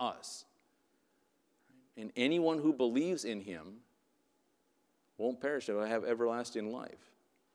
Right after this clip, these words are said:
Believing that he came down to be on that cross that's behind me here.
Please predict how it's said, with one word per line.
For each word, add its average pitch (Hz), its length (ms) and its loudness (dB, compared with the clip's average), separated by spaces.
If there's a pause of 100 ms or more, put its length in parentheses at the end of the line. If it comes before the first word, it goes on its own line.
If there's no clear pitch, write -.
(1120)
Believing 147 400 6
that 127 140 4
he 147 140 0
came 156 360 0
down 143 500 2 (800)
to 120 80 0
be 165 200 2
on 160 140 4
that 131 200 2
cross 139 380 2
that's 117 160 -4
behind 123 400 -2
me 95 100 -6
here. 90 340 -2